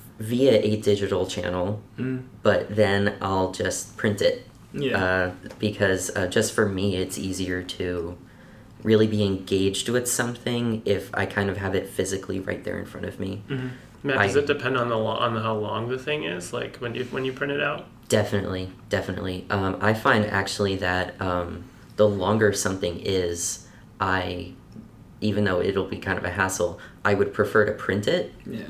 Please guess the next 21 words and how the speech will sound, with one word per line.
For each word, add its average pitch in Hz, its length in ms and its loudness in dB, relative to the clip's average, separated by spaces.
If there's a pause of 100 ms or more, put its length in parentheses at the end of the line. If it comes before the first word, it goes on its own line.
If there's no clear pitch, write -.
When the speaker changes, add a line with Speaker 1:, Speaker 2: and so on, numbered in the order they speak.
Speaker 1:
and 104 140 4
then 113 120 4
to 143 140 2
read 139 260 2
through 151 160 2
it. 147 120 4
If 107 120 0
it's 113 160 2
just, 120 240 2
like, 107 220 4
a 104 60 0
couple 107 280 0
paragraphs, 92 840 -2 (880)
it - 180 2
doesn't 104 400 2
really 107 260 4
make 143 200 2
a 147 60 2
difference 147 380 0
for 147 160 -2
me. 151 380 -2